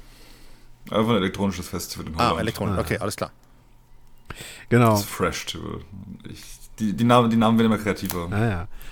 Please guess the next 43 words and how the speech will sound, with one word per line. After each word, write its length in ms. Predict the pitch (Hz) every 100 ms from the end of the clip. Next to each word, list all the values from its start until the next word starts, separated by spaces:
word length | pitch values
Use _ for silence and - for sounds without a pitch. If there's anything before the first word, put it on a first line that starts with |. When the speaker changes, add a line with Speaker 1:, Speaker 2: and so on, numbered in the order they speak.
| -
Speaker 3:
Und 80 | 113
am 80 | 127
Samstag 380 | 131 165 160 147
sind 160 | 156
wir 100 | 156
dann 160 | 147 143
in 100 | 139
voller 340 | - 139 135
Stärke 600 | 127 - 135 - 131 127 -
für 160 | - 120
euch 200 | 120 -
vertreten. 580 | 117 - 123 131 147 156 - - - - -
Und 180 | 135
Sonntagmorgen 760 | 120 127 135 120 113 113 113 107
nicht 140 | 113
vergessen, 480 | - 104 104 - 104
unsere 320 | - 101 101
Show, 300 | 101 - 98
neun 200 | 95 123
Uhr 80 | 143
dreißig, 520 | - - 131 - -
<laughs> 40 | -
ich 360 | 170 - - -
möchte 280 | 156 -
es 100 | 131
noch 200 | 123 127
mal 180 | 123 113
sagen. 360 | 101 104 117 117 - - -
Jetzt 220 | - -
halt 220 | 120 113 -
Speaker 1:
Äh, 40 | - - -
was 200 | 101 -
war, 280 | - - - - -
was 300 | - 101 123 -
war 100 | 120
am 120 | 143
Sonntag 300 | 135 151 151
um 100 | 147
neun 160 | 139 139
Uhr 40 |
dreißig 420 | 127 120 127 147
noch 160 | 139 139
mal? 200 | 143 147